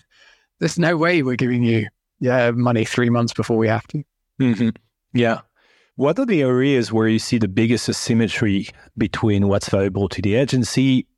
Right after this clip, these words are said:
Speaker 2: and what's valuable to the, uh, to the clients? And that would be, like,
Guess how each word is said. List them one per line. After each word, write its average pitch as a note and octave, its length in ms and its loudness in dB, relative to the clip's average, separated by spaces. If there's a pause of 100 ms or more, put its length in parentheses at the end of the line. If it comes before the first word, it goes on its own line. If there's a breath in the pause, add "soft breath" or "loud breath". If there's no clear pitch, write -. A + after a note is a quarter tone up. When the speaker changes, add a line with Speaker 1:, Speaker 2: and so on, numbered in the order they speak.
Speaker 2:
and G#2+ 200 0
what's G#2 200 -2
valuable F#2+ 480 -2
to - 140 -6
the, F#2+ 240 2
uh, F#2 100 0 (140)
to - 80 -4
the G2 100 -2
clients? A2+ 720 -2 (180)
And A#2 140 0
that B2+ 120 2
would B2+ 120 0
be, A#2 140 2
like, G#2 180 0